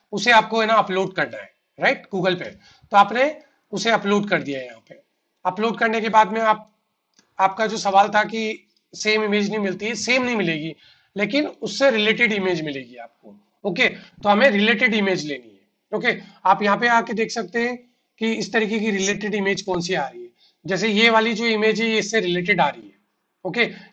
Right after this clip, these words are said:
ये आ रही है, अ, ब्रेस्ट फैक्ट्री नाइन डबल वन डॉट कॉम। तो अब देखो, आप पहले ना डॉट इन के काफी सारे ऑप्शन आ रहे थे, यहाँ पे सर्च किया था हमने। अब सारे जो सर्च आ रहे हैं ना, वो डॉट कॉम से आ रहे हैं। ओके,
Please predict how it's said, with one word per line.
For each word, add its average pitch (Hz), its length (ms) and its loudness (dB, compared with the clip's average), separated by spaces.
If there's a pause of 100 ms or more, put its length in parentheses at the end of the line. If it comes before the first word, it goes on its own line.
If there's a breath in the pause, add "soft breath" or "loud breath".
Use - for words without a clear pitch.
ये 185 60 -4
आ 196 100 6
रही 214 120 -2
है, 233 60 0
अ, 190 540 6
ब्रेस्ट 214 520 -2 (600)
फैक्ट्री 214 400 0
नाइन 196 220 0
डबल 190 200 -4
वन 185 160 -2
डॉट 156 220 -6
कॉम। 127 200 -8 (320 loud breath)
तो 226 60 4
अब 220 100 4
देखो, 226 220 4
आप 247 220 6
पहले 240 240 2
ना 262 240 2 (420 loud breath)
डॉट 202 260 4
इन 262 160 0
के 262 100 0
काफी 233 280 4
सारे 247 200 2
ऑप्शन 214 320 0
आ 185 80 6
रहे 180 120 0
थे, 185 100 -2
यहाँ 175 180 2
पे 185 160 -4
सर्च 185 260 -2
किया 156 200 -4
था 143 100 -6
हमने। 131 220 -10 (320 soft breath)
अब 196 100 4
सारे 214 300 6
जो 277 100 0
सर्च 240 300 0
आ 226 80 6
रहे 226 100 0
हैं 226 60 0
ना, 254 80 2
वो 262 100 -2
डॉट 196 300 4
कॉम 233 220 2
से 208 120 0
आ 147 100 2
रहे - 120 -12
हैं। - 80 -20 (580)
ओके, 196 280 0